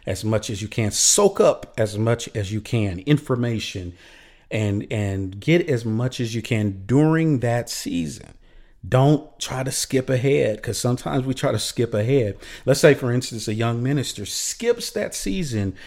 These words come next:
and says, "Hey, I'm going to start pastoring," but they skip that growth, that development season, and then they try to do it while pastoring. Somebody listening to me knows exactly what I'm talking about. There wasn't an opportunity for you to grow. You, you have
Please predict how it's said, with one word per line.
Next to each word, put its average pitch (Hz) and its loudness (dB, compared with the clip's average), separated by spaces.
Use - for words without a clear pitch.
and 104 -4
says, 110 0
"Hey, 120 2
I'm 110 0
going 110 -2
to 90 -10
start 98 0
pastoring," 104 -4
but 107 -6
they 90 -6
skip - -6
that 87 -2
growth, 110 0
that 110 4
development 104 0
season, 107 -4
and 117 2
then 131 8
they 113 4
try 107 0
to 90 -4
do 117 4
it 92 0
while 98 0
pastoring. 104 -2
Somebody 120 6
listening 113 0
to 127 2
me 104 2
knows 104 2
exactly 104 0
what 101 0
I'm 98 0
talking 107 2
about. 82 -4
There 98 0
wasn't 113 2
an 110 0
opportunity 107 -2
for 113 -6
you 101 -2
to 98 -4
grow. 104 2
You, 110 -2
you 117 -4
have 110 0